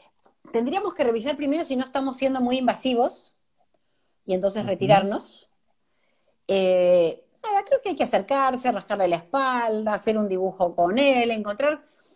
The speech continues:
Speaker 1: diría Greenspan, otros caminos. Si no puede hablar, a lo mejor puede dibujar, a lo mejor puede escribir algo. Todos tenemos alguna manera de entrar con el que se aísla, pero yo sospecho que el que se aísla encontró un adulto que no le respondió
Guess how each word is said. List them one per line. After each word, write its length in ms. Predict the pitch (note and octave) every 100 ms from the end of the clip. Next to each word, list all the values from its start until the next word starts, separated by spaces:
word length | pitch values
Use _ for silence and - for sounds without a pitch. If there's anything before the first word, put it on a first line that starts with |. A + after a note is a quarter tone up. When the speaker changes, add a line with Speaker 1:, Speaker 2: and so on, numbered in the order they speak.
| _
Speaker 1:
diría 260 | G3 A3+ A#3
Greenspan, 420 | B3+ C#4+ D#4 C4
otros 360 | B3+ C4+ D4+ -
caminos. 680 | A3 G#3+ A#3+ A3 F3+ E3 - -
Si 120 | G#3
no 160 | A3+
puede 240 | A#3+ A3+ G#3+
hablar, 360 | F#3+ G#3+ A#3+ C4+
a 60 |
lo 80 | G#3+
mejor 200 | F3+ G3
puede 160 | G3 F#3+
dibujar, 680 | F3 E3 - A#3+ A3+ C#4 - _ _ _
a 80 | E3+
lo 80 | F3
mejor 220 | E3 F3
puede 180 | F#3+ F3
escribir 480 | E3+ - E3+ F3 G3+
algo. 760 | A3 G#3+ G3 G3 G#3 B3 B3+ - - -
Todos 280 | G4+ C4+ F3+
tenemos 280 | F3+ F#3 F3
alguna 340 | E3 F#3+ F#3+
manera 400 | F3 E3 F3 F3+
de 100 | D#3+
entrar 640 | D#3+ D#3+ F#3 F3 E3 F3 - _ _ _
con 140 | F3+
el 80 | F3
que 80 | F3
se 120 | E3+
aísla, 360 | E3 D#3+ E3+ E3
pero 380 | F3+ F3 - _ _ _ _
yo 140 | - C#4
sospecho 440 | C#4+ C4 C4 D4
que 80 | B3
el 40 |
que 100 | G#3+
se 100 | F#3
aísla 560 | G#3 A#3 B3+ C4+ D4 - _ _ _ -
encontró 500 | F#3 F#3+ G#3+ A3 F#3+
un 140 | A3 A#3
adulto 580 | A#3+ B3+ G#3+ F3+ D#3 -
que 120 | C#3+
no 200 | D#3+ F#3
le 120 | G3+
respondió 720 | F#3+ F#3 F#3 G#3+ B3 B3+ F4